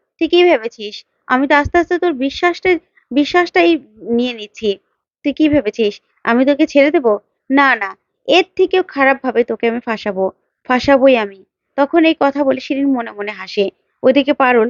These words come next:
মনে মনে বলে, "না, এ শিরিনকে কি কিছুতেই বিশ্বাস নেই, ও যে কোনো সময় ছোবল দিতে পারে, কিন্তু কি করবো আমি,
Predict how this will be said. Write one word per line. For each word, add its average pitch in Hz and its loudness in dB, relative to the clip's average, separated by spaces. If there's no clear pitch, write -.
মনে 277 2
মনে 277 -4
বলে, 202 -2
"না, 202 -4
এ 254 0
শিরিনকে 311 4
কি 330 -6
কিছুতেই 302 -4
বিশ্বাস 220 -6
নেই, 190 -4
ও 240 4
যে 285 4
কোনো 339 4
সময় 294 -2
ছোবল 226 -4
দিতে 202 -4
পারে, 180 0
কিন্তু 285 0
কি 320 0
করবো 240 2
আমি, 190 -4